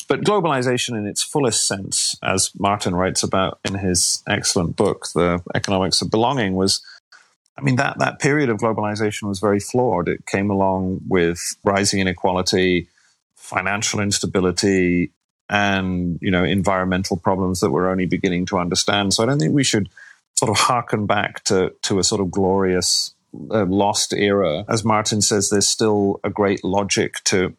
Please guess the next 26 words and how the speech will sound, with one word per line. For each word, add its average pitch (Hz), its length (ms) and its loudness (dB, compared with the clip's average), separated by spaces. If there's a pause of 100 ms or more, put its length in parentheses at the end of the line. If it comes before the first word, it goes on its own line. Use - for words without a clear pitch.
(100)
economic 92 520 -2
integration, 101 840 0
but 107 240 -4
there's 123 220 2
also 101 680 0 (160)
opportunities 101 840 0
to 104 100 -2
come 104 220 0
up 101 180 -2
with 95 260 0 (520)
different 117 360 2
ways 101 300 2
of 90 80 -6
managing 101 500 0
that, 90 320 -2
which 80 300 -4
might 101 320 0 (220)
be 92 420 2 (720)
more 107 460 2
egalitarian 95 920 0
and, 92 320 -8 (140)
and 95 400 0
less 104 300 2
threatening 107 720 -2
to 98 580 2 (600)
the 98 160 0